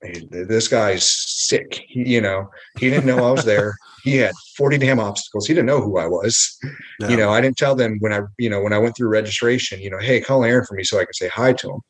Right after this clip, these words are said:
Speaker 1: But then you see it on social media, all these other racing directors that showed up, and you're just like, "Oh, wow, I, uh, man, that's
Speaker 2: Yeah.
Speaker 1: just nuts and crazy." So for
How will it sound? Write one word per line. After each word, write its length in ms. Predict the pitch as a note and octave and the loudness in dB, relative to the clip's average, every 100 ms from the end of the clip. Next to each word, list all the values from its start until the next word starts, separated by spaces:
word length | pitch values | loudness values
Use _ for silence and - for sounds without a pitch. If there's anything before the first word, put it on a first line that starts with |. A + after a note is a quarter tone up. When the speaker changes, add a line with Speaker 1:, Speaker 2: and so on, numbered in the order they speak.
| - - - B2+ | -14 -14 -10 -4
Speaker 1:
But 120 | B2 | 0
then 100 | C3 | 2
you 80 | B2+ | 2
see 180 | - C#3+ | 2 0
it 60 | |
on 120 | A2 | 0
social 340 | G2+ A2+ G#2+ G#2 | 0 -2 -2 -2
media, 300 | A#2+ G#2 F#2+ | 0 0 0
all 100 | F#2+ | -2
these 140 | G2 | -2
other 160 | G#2+ F#2 | -4 0
racing 340 | G#2 A2 - | 0 0 -4
directors 380 | F2 F#2 F2+ G2 - | -4 -4 -2 -6 -6
that 140 | - | -6
showed 300 | - G#2+ F2 | 0 0 2
up, 200 | G#2+ - | -2 -2
and 80 | F2+ | -8
you're 140 | F2+ F2 | -6 -4
just 200 | F#2 - | -2 -2
like, 180 | F2+ - _ - - - | -6 -8 _ -20 -12 -4
"Oh, 260 | - C3 F#2 | 2 2 2
wow, 340 | F2 G2 A2 | -2 0 0
I, 340 | E2+ F#2+ G2 G2 _ G#2+ | -2 -4 -4 -6 _ -4
uh, 100 | G2 - | -4 -6
man, 460 | F#2 F#2+ A2 A2+ F2 | -10 -2 2 2 0
that's 180 | G2 G2+ | -4 -2
Speaker 2:
Yeah. 100 | A2+ | 0
Speaker 1:
just 200 | F2+ G2 | -2 -4
nuts 340 | G#2 G#2 - | -4 -2 -4
and 80 | F#2 | -6
crazy." 380 | - B2 D3 - - - - - | -2 -2 -2 -8 -16 -16 -12 -2
So 320 | - C3+ A#2+ - - _ - | 4 6 4 0 -14 _ -6
for 220 | - B2 | 2 2